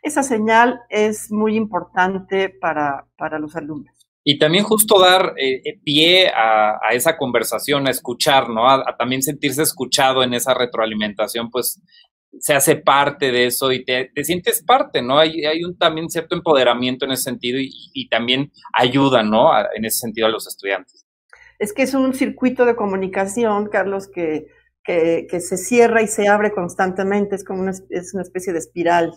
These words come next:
Speaker 1: ¿no? Entonces,
Speaker 2: Ah.
Speaker 1: el alumno puede ir avanzando, quizás retroceda un poco, pero la retroalimentación le permite ir, ir avanzando, ¿no?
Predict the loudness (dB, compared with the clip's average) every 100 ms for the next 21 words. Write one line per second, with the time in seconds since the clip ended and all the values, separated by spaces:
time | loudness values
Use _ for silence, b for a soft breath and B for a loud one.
0 | -16 -12 -12 -12 -8 -8 -8 _ b b
1 | b 4 4 6 4 2 6 8 8 6
2 | 4 4 0 0 0 0 -2 -2 -2 0
3 | -2 -4 -4 -2 -2 -2 -2 -2 0 -2
4 | -2 B _ 0 4 4 2 0 -2 -2
5 | -4 -8 -4 -2 -2 -2 -4 -4 -6 -4
6 | -2 -4 -8 _ -8 -6 -6 -12 -12 -12
7 | -12 -8 -8 -8